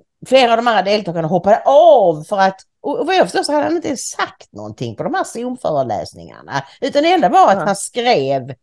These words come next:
Speaker 1: på Twitter och på andra ställen om att, eh, men, men det hann ju inte hända så mycket. Och det var väl därför Hübinette bara liksom i princip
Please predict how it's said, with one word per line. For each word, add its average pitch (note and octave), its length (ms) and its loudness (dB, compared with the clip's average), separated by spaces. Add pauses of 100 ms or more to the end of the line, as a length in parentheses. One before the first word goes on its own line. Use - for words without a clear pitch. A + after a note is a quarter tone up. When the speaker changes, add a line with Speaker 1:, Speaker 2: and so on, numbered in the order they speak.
(160)
Speaker 1:
på E3 80 -6
Twitter C#3 800 -4
och - 220 -4
på E3 80 -2
andra D3+ 400 -4
ställen G#3+ 520 -2
om C#3 320 -2
att, B2+ 200 -4 (560)
eh, D3 120 -8 (320)
men, C#4 220 2
men C4+ 140 0
det D4+ 60 4
hann E4 300 0
ju E4+ 80 0
inte E4 140 -2
hända D#4+ 480 0
så C3+ 140 -10
mycket. G2+ 580 -6 (200)
Och C4 120 2
det D4 60 2
var C#4+ 120 4
väl C4+ 220 -2
därför C#4 720 2
Hübinette F#3 560 -4
bara F3 220 2
liksom D3 260 -8
i D3 60 -4
princip C3+ 460 -6